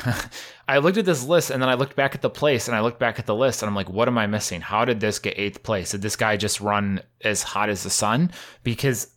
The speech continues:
I can't imagine that the thing this deck was missing was a one mana two two and a two mana three two.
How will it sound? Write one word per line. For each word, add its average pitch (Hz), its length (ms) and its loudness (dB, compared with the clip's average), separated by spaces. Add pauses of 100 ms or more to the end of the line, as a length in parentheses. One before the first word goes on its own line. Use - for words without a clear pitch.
(600)
I 156 120 4
can't 185 360 0
imagine 139 380 2
that 110 140 0
the 110 100 -2
thing 127 220 0
this 117 180 0
deck 110 220 0
was 101 100 -2
missing 104 380 -2
was 98 120 -2
a 98 80 0
one 104 360 0
mana 117 260 2
two 110 240 -2
two 107 380 -4
and 92 120 -4
a 85 60 -2
two - 300 -4
mana 101 260 2
three 87 320 -10
two. 76 320 -10